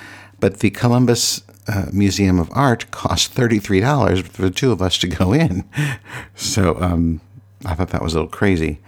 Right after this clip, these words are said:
And it's not even that big of a museum, but, um, we did see some nice artwork. Uh,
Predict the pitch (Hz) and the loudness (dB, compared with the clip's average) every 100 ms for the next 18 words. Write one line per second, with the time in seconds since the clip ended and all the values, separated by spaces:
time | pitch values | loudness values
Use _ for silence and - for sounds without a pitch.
0 | - - - - 123 101 - 135 156 131 | -20 -20 -12 0 0 0 0 0 2 2
1 | 117 95 98 - - 92 98 98 - 90 | 2 2 0 -2 -2 2 2 2 0 2
2 | 87 85 80 110 101 87 90 87 - - | 2 2 0 2 2 2 0 -2 -14 -20
3 | - - - 98 - 104 107 160 254 247 | -20 -18 -2 0 2 2 2 2 0 0
4 | 190 139 127 110 85 - - - - 104 | -2 0 2 2 0 -6 -20 -12 -2 2
5 | 98 - - 110 131 87 87 98 - 95 | 2 0 0 -2 0 0 -2 -2 -8 -6
6 | 85 85 - | -4 -4 -6